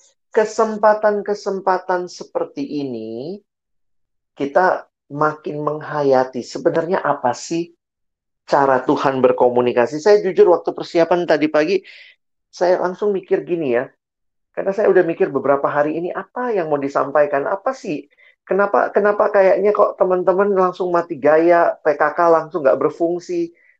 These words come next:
ngontak anak pun nggak terjadi, karena mungkin kita terbiasa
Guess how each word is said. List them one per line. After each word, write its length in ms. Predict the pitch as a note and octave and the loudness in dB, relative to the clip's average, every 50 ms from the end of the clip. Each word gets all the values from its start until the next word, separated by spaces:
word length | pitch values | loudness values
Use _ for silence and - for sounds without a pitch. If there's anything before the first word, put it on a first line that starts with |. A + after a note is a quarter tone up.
| _ - | _ 0
ngontak 400 | C#3+ D3 D3+ D3 - D#3+ D3 - | 2 2 2 2 0 0 0 2
anak 400 | - C#3+ C#3+ D3+ D3+ - - - | 2 2 2 2 0 -2 -2 -4
pun 160 | E3+ D#3+ C#3+ | -4 -2 2
nggak 220 | C3+ - - - - | 2 2 2 2 2
terjadi, 540 | D#3 C#3+ B2 B2+ D#3+ D#3 D#3 D3+ D3 F3 E3+ - | 0 0 2 4 6 6 6 4 2 -4 -4 0
karena 240 | - F#3+ F#3+ A3+ C4+ - - | 0 0 0 0 -4 -6 -4
mungkin 480 | - G3+ G3 G3+ G3+ - C#4+ C#4+ C#4 | -4 -4 -4 -4 -6 -8 -10 -10 -10
kita 240 | - - - A#3 A3+ | -10 -4 -2 -4 -2
terbiasa 640 | - A3+ G3+ E3 C#3 B2+ C3 C3+ C3+ C#3 C3+ G3 | 0 0 -2 0 -2 0 2 2 2 2 2 -2